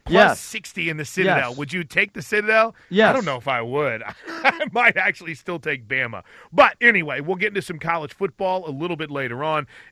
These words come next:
Speaker 1: And again, biggest disappointment, biggest surprises, that's the, uh, crutch of the show tonight.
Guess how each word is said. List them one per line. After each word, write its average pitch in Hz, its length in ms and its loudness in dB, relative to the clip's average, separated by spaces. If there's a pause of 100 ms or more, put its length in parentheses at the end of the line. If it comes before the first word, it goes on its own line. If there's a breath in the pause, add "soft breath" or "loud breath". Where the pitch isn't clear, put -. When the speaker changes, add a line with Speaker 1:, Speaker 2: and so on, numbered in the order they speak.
Speaker 1:
And 160 280 2
again, 165 400 -2
biggest 185 320 -2
disappointment, 185 680 -4
biggest 170 320 -4
surprises, 165 800 -6 (100)
that's 143 640 -2
the, 160 300 -6
uh, 147 180 -4
crutch 175 420 -8
of 143 140 -8
the 139 80 -10
show 139 300 -6
tonight. 131 340 -4